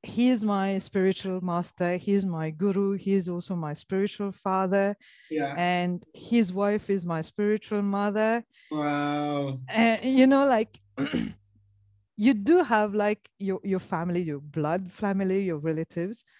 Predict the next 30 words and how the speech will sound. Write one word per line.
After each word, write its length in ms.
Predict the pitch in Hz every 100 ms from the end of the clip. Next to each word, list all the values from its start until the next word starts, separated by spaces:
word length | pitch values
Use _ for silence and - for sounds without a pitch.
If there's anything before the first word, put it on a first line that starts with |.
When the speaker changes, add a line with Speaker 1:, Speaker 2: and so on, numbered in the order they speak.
| _ _
Speaker 2:
Mm-hmm. 160 | 135 139 131
Speaker 1:
but 260 | 165 180 175 _ _ _ _ _ _
when 200 | 185 185
you 120 | 185
connect 420 | - 208 233 -
with 140 | 202 160
that 200 | 156 -
spiritual 600 | - 170 165 160 - 151
family, 640 | - 165 151 151 147 160 -
it's 720 | 151 - - - - - -
really 280 | 190 185 190
deep. 380 | 165 165 170 185 _
It's 460 | 156 - - - - _
another 760 | 156 160 180 170 185 180 175 - _
level 440 | 156 156 185 196 214
of 160 | 208
connection. 680 | - 208 196 214 - 220 233 - _ _
Speaker 2:
Mm. 300 | 156 143 139
Speaker 1:
And 160 | 156 180
the 100 | 170
love 540 | 165 180 233 175 165
which 260 | 170 180 -
is 160 | 165 143
there, 360 | 160 151 151 -
it 180 | 160
is, 300 | 160 156 160 _ _ _ _ _ _ _
I've 180 | 208 247
experienced 960 | 240 - 196 185 165 160 156 151 - _ _
unconditional 960 | 202 202 214 - 185 170 170 170 160 151
love 440 | 151 151 139 160